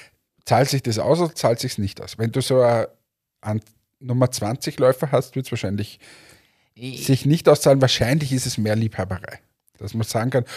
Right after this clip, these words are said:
Speaker 1: Oder wahrscheinlich ist es, dass man dann einmal im Jahr in der Firma sagen kann, der Slalomläufer kommt jetzt, der spricht mit euch oder macht einen Skitag.
Speaker 2: Oder du kannst den einmal, den oder sie einmal verwenden für ein Werbevideo von deinem,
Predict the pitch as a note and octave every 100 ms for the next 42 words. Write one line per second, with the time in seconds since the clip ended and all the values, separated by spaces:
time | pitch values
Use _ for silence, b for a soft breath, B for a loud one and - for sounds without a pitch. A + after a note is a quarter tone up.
0 | B - D3 E3+ D#3 C3+ - C3+ C#3+ C#3+
1 | C#3 - B2+ B2+ B2 A#2+ - A2 C3 B2+
2 | A2+ G#2+ A#2+ A2 A2+ - B2+ C3+ B2 A2+
3 | A#2 A#2 B B B - A#2 - A2+ C3+
4 | B2 A2+ - G#2 C#3+ E3 D3+ D3 - G#2
5 | G#2 - D3 - C3 A#2 A#2 G#2 F#2+ F#2+
6 | - A2 - D3 B2+ B2 - - _ b
7 | b b - B2 B2+ B2 A2+ A2 - G#2
8 | E2+ G#2 G#2+ G#2+ G#2+ G#2 - D#2 F#2+ G#2
9 | F2 F2+ - F#2+ B2 D3 - F#2+ A2 A2
10 | G#2+ - F2+ F2+ G2+ A2 G#2+ G2+ - G#2+
11 | G2 F#2+ E2+ F2+ F2 D2 E2 F2 E2+ F2+
12 | - E2+ - F2 D#2+ E2 F2 E2+ E2